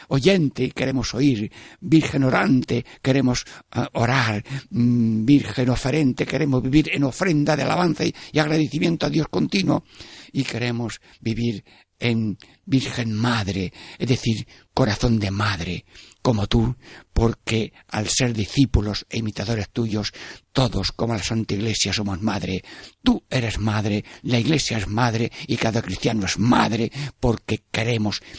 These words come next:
que con nuestra palabra y ejemplo se engendre a Cristo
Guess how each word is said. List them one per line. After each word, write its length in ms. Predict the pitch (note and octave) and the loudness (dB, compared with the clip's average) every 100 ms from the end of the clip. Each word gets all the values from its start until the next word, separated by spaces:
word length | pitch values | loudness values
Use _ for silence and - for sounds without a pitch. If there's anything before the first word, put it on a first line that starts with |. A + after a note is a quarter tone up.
| - - | -20 -2
que 140 | B2+ | 0
con 240 | - A#2 A2 | 2 2 4
nuestra 320 | G#2+ - A#2 | 2 0 0
palabra 340 | A#2+ A#2 A2 | 2 2 0
y 80 | G#2+ | -2
ejemplo 500 | F#2 A#2+ G#2+ G2 G2+ - - | -2 -4 -4 -4 -6 -8 -4
se 140 | C#3 | -2
engendre 560 | B2 G#2 F3 C3 A#2+ G#2 | 0 0 2 4 2 -2
a 60 | |
Cristo 500 | - A3+ D#3+ - C3+ | -4 -2 -4 -2 -4